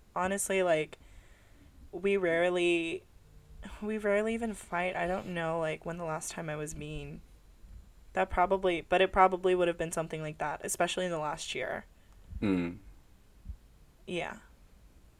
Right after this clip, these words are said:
Speaker 1: That's mine.
Speaker 2: Can you repeat the question again?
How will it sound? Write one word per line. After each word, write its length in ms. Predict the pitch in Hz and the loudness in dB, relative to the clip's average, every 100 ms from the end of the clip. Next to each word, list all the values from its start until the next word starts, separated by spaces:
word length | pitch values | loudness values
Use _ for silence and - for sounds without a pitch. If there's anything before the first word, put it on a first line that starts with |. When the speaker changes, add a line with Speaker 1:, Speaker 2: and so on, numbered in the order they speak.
| - - - - - - - - | -20 -20 -20 -20 -20 -20 -8 -4
Speaker 1:
That's 220 | 156 - | -4 -6
mine. 220 | 80 190 - - - - - - - - - - - - | -14 -16 -20 -20 -20 -20 -20 -20 -20 -20 -20 -20 -20 -20
Speaker 2:
Can 140 | - 98 | -8 -6
you 20 | |
repeat 140 | 92 | -6
the 80 | 92 | -6
question 320 | 87 76 85 | -8 -8 -8
again? 240 | 82 85 | -8 -10